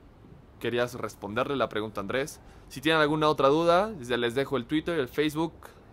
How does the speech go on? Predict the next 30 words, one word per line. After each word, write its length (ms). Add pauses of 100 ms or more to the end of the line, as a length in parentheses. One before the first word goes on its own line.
y 200
aquí 260
en 80
YouTube 300
pueden 240
dejar 240
las 140
dudas 160
que 80
quieran 400 (380)
sobre 260
Insanity. 560
Si 120
tienen 160
alguna 280
otra 200
duda 200
sobre 560 (160)
el 100
ejercicio, 520
les 140
reitero, 320
yo 100
no 80
soy 140
ningún 220
experto, 540 (260)
sino 320
más 180
bien 240